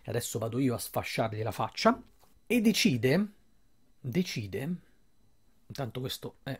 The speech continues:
diventato gratis, di comprare tutti i mattoncini che ci sono qui. Quindi sono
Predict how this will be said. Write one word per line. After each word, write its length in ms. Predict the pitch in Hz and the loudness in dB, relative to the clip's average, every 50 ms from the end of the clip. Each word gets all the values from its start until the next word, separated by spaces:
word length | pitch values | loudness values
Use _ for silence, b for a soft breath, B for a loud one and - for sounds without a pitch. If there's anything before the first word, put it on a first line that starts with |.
| - _ | -12 _
diventato 540 | - 143 147 120 113 123 117 131 131 - 131 | -8 -4 -4 -4 -4 -4 -6 -6 -6 -4 -2
gratis, 680 | 147 180 190 190 185 - 202 185 - - - 208 - - | 0 2 2 2 2 0 0 0 0 0 0 0 0 0
di 200 | - 156 151 190 | 0 0 0 2
comprare 640 | 180 - 247 233 - - 143 127 123 131 127 131 - _ _ _ | 4 6 6 6 6 6 6 6 6 4 2 -2 -4 _ _ _
tutti 340 | - 330 285 277 - - 233 | 2 2 2 4 4 4 6
i 40 | 214 | 8
mattoncini 640 | 202 180 185 - 202 196 180 - - 185 165 160 | 8 6 6 8 6 6 6 6 4 4 4 4
che 100 | 143 151 | 2 0
ci 120 | - - 143 | -2 -2 -2
sono 200 | - 135 117 - | 0 0 -2 -2
qui. 160 | - - 92 - - _ _ _ _ B B B B B B B B B B B B | -2 -4 -6 -6 -8 _ _ _ _ B B B B B B B B B B B B
Quindi 540 | - 247 190 135 127 117 117 113 101 92 - _ - _ _ | 6 8 8 8 8 6 4 2 0 0 -8 _ -20 _ _
sono 420 | - - - 185 156 139 120 - | -10 -2 2 2 4 4 2 0